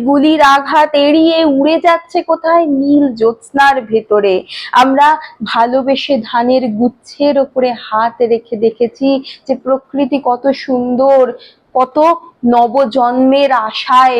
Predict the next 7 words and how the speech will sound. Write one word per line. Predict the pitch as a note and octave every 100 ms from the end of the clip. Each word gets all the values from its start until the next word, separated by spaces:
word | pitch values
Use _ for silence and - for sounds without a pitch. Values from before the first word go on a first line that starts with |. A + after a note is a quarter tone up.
| A#3+
সে | - A3+
বেঁচে | A3 G#3+ A#3
থাকে। | A3+ A3+ A3 B3 B3 G#3+ - - -
সন্ধ্যার | - C#4+ C#4+ C4+ D#4 D4+ -
কাকের | B3+ C4 D#4+ F4+ F4+
মতো | E4 C4+ - G#3 G#3+
আমরা | A3+ A#3+